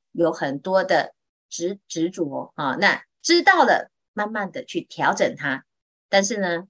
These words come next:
不要因此就说：“啊，我都知道啊，我这个都是我的习气，我就是众生啊。”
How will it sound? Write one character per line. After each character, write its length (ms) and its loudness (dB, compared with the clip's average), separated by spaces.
不 80 -4
要 320 6
因 220 -4
此 280 -6
就 140 0
说 280 0
：“啊， 360 4
我 80 0
都 160 2
知 180 -6
道 140 6
啊， 320 10
我 100 0
这 140 -6
个 80 4
都 160 4
是 100 0
我 140 0
的 100 -4
习 160 -8
气， 160 -2
我 140 4
就 140 2
是 120 0
众 240 6
生 220 4
啊。” 140 0